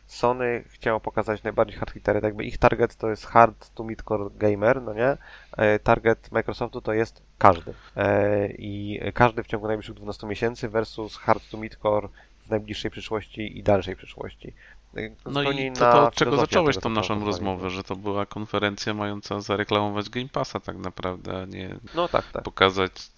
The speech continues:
Speaker 2: co tam mam. Znaczy, no, w sensie jakimś, mamy to i wszystko będzie w Game Passie, zapraszamy.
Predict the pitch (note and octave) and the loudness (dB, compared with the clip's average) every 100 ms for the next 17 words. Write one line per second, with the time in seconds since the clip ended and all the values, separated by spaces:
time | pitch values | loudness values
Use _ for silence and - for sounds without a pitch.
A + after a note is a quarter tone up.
0 | - - F#2 F#2 F#2 F#2 F#2 G2 G#2 - | -14 -10 -6 -4 0 0 0 -4 -10 -8
1 | G#2+ G#2+ G2+ G#2 G2+ G2+ F#2+ G2+ G2+ G#2+ | -8 -8 -6 -4 -2 -2 -4 -6 0 2
2 | A2 G#2 - G#2+ C#3 D3 - C#3 B2+ A2+ | 4 4 8 8 8 4 0 -2 0 2
3 | G#2+ G2+ G#2 G#2 G2 - A2+ B2+ C#3+ _ | 2 2 0 4 4 4 0 -2 -6 _
4 | _ _ - A2 - C3 C3 G2+ - | _ _ -10 -6 -2 0 0 -2 -8